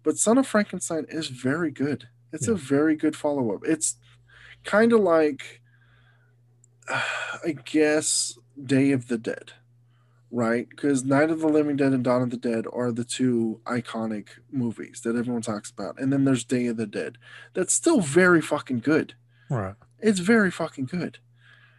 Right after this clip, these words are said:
Speaker 1: And no one talks about it, but it's very fucking good. And then Ghost of Frankenstein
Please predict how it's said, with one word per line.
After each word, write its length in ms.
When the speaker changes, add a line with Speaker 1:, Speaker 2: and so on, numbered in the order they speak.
Speaker 1:
And 180
no 120
one 140
talks 340
about 260
it, 160
but 140
it's 140
very 340
fucking 340
good. 260
And 260
then 360
Ghost 340
of 80
Frankenstein 920